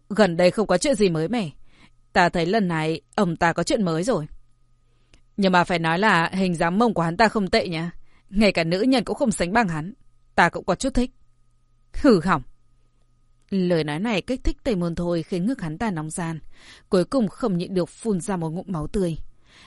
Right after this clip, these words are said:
Đã bị thương lại càng bị thương nặng hơn. Tình trạng rất nguy kịch. Thực sự là quá thảm. Hắn ta trực tiếp hôn mê. Lâm Phàm nói. Khiêng mông của Tây Môn Thôi. Không,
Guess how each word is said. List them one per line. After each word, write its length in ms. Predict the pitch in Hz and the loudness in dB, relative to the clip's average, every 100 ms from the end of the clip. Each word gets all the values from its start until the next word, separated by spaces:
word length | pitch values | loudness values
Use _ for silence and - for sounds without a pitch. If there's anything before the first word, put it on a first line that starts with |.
| - | -6
Đã 180 | 202 180 | -2 0
bị 160 | 226 | 0
thương 320 | 185 196 175 180 | 0 2 2 -2
lại 180 | 202 185 | -4 -4
càng 180 | - 170 | -2 -6
bị 100 | 156 | -4
thương 220 | 220 185 | -6 -4
nặng 160 | 180 175 | -6 -6
hơn. 260 | 175 165 - - _ - | -6 -6 -10 -14 _ 0
Tình 200 | 208 151 | 0 0
trạng 220 | 190 - | -6 -8
rất 200 | - - | -8 -4
nguy 160 | 254 185 | -2 -2
kịch. 220 | 175 - - _ _ - | -4 -8 -14 _ _ -2
Thực 180 | - 165 | 0 0
sự 240 | - 254 | -4 -6
là 140 | 202 170 - | -6 -6 -8
quá 220 | 151 175 - | -10 -6 -4
thảm. 220 | 269 151 - - _ _ - - | -4 -6 -14 -20 _ _ -20 -20
Hắn 240 | - 170 | -4 -4
ta 280 | 156 180 165 | -2 -2 -2
trực 320 | - 214 - | -4 -8 -6
tiếp 160 | 262 294 | -8 -6
hôn 260 | 233 220 160 | -4 -4 -2
mê. 200 | 156 147 - _ _ _ _ _ _ - | -6 -10 -16 _ _ _ _ _ _ 0
Lâm 240 | 202 175 | 2 2
Phàm 240 | - 165 | 0 -4
nói. 300 | 156 147 175 - _ _ _ _ _ _ _ _ _ | -4 -6 -10 -16 _ _ _ _ _ _ _ _ _
Khiêng 340 | - - 214 196 | -16 2 4 6
mông 160 | 196 | 2
của 100 | 185 | 2
Tây 160 | 185 202 | 4 4
Môn 180 | 190 185 | 4 2
Thôi. 360 | 202 185 180 _ _ - | 4 4 2 _ _ -2
Không, 220 | 214 | 0